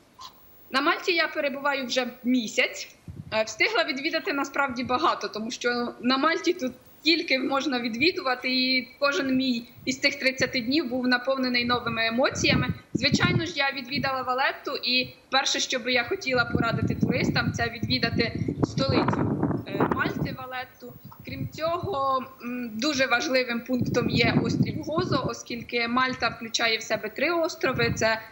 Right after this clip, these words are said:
безпосередньо сама Мальта, а також острови Гозо і Коміно.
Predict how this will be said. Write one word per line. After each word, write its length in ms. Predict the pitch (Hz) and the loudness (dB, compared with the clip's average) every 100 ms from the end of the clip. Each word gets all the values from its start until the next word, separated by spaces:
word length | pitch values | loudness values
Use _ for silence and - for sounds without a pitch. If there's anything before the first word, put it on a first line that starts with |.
| - - - | -20 -20 -8
безпосередньо 680 | - 233 - - 240 233 226 | -2 -2 -2 0 2 2 -2
сама 240 | 233 214 220 | -2 0 2
Мальта, 360 | 262 370 302 247 | 4 4 4 2
а 100 | - | 2
також 260 | - 247 240 | 0 0 -2
острови 580 | 226 - 233 226 240 226 | -6 -4 -2 0 2 0
Гозо 260 | 240 240 220 | 0 0 0
і 100 | 214 | 0
Коміно. 540 | 202 208 226 330 381 | 0 -2 0 0 2